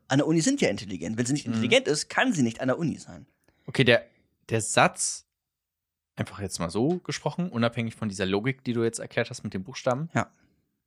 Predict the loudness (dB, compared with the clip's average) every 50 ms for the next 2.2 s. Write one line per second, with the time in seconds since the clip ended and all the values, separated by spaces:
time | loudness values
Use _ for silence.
0 | _ -6 -4 -4 -4 -6 2 4 4 4 4 2 0 _ _ _ _ _ -2 -2
1 | -2 -2 _ _ _ _ _ _ _ _ -4 -2 0 0 -2 -4 -8 -14 -14 -4
2 | 0 2 4